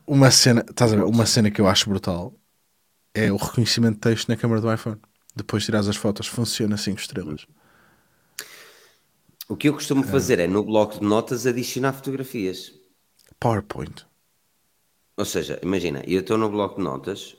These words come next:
Speaker 2: e isto aconteceu quando nós estávamos a remodelar a cozinha. Ah, e estávamos a fazer a cozinha. Então sempre que íamos ao ikea ou alguma loja de, de móveis ou qualquer coisa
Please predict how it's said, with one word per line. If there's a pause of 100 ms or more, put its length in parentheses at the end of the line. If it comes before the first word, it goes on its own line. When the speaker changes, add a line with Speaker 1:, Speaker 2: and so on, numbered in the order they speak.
Speaker 2:
e
isto
aconteceu
quando
nós
estávamos
a
remodelar
a
cozinha. (800)
Ah,
e
estávamos
a
fazer
a
cozinha.
Então
sempre
que
íamos
ao
ikea
ou
alguma
loja
de,
de
móveis
ou
qualquer
coisa